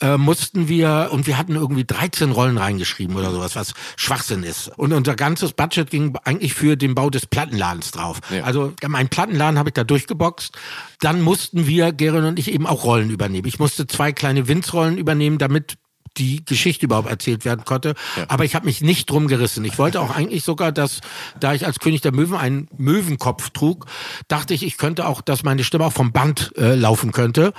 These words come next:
Speaker 2: Ja.
Speaker 1: was aber leider abgelehnt wurde.
Speaker 2: <laughs>
Speaker 1: Ich musste dann frei sprechen. Aber es waren nur drei Sätze. Aber
Speaker 2: Aber
Speaker 1: die fielen mir schwer.
Speaker 2: Aber im Gegensatz zu den Musicals, ähm, magst du Musikvideos sehr gerne. Und die hältst du für eine geniale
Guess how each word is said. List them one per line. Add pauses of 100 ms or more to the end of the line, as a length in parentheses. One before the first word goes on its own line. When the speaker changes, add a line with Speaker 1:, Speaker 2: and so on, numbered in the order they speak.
(100)
Speaker 2:
Ja.
Speaker 1:
was
aber
leider
abgelehnt
wurde.
Speaker 2:
<laughs>
Speaker 1:
Ich
musste
dann
frei
sprechen. (600)
Aber
es
waren
nur (140)
drei
Sätze. (300)
Aber
Speaker 2:
Aber
Speaker 1:
die
fielen
mir
schwer. (200)
Speaker 2:
Aber
im
Gegensatz
zu
den
Musicals,
ähm, (120)
magst
du
Musikvideos
sehr
gerne. (380)
Und
die
hältst
du
für
eine
geniale